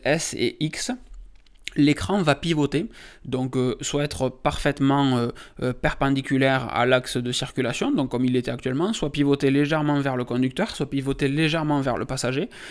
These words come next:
pour que, euh, ben, les deux, enfin l'un comme l'autre, soit le conducteur puisse avoir un meilleur affichage de la carte, une meilleure interactivité, soit pour que le passager puisse... Euh, consulter quelque chose. Je, je vois pas vraiment l'intérêt pour le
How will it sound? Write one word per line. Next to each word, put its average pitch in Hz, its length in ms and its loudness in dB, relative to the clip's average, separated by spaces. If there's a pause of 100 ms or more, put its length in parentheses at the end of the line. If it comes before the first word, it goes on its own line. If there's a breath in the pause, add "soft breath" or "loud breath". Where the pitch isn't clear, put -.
(320 loud breath)
pour - 260 -2
que, - 80 0
euh, 131 760 8
ben, 117 340 4
les 127 240 4
deux, 127 300 2
enfin - 180 -2
l'un 131 180 2
comme 127 140 2
l'autre, 131 160 0
soit 135 120 2
le 127 60 2
conducteur 139 560 0
puisse 143 300 -4
avoir 131 320 0 (120)
un 131 80 -4
meilleur 139 420 2
affichage 139 460 -4
de 123 380 -2
la 127 160 -2
carte, - 280 -8
une 127 140 0
meilleure 131 260 0
interactivité, 120 760 -4 (640 loud breath)
soit 160 280 0
pour - 160 -6
que 139 80 2
le 131 120 4
passager 127 440 0
puisse... 151 340 -4
Euh, 131 280 2 (400)
consulter 135 560 0
quelque 151 300 0
chose. 175 180 0
Je, 135 180 0
je 131 140 0
vois 156 180 2
pas 170 80 4
vraiment 156 320 0
l'intérêt 156 720 2
pour 139 180 0
le 123 300 2